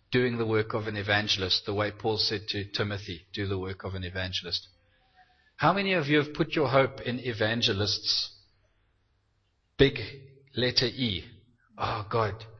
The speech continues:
let Billy Graham do it. Oh God, let Reinhard Bonnke do it.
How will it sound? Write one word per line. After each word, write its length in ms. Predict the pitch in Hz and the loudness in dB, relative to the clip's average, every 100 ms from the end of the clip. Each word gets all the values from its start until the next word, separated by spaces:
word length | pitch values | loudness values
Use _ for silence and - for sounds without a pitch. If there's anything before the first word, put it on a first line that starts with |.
| - | -8
let 240 | 113 - | -8 -4
Billy 220 | 120 107 | -4 -2
Graham 340 | 101 104 104 98 | -2 -2 -2 -2
do 160 | 98 | -4
it. 160 | 85 - - - _ | -6 -8 -14 -18 _
Oh 220 | 117 123 104 | -4 -2 0
God, 400 | 123 101 90 107 | 0 -2 -2 -4
let 220 | 110 - | -4 -2
Reinhard 340 | 110 107 101 | -2 -2 -4
Bonnke 320 | 101 101 101 | -6 -6 -6
do 140 | 95 90 | -8 -8
it. 160 | 82 | -8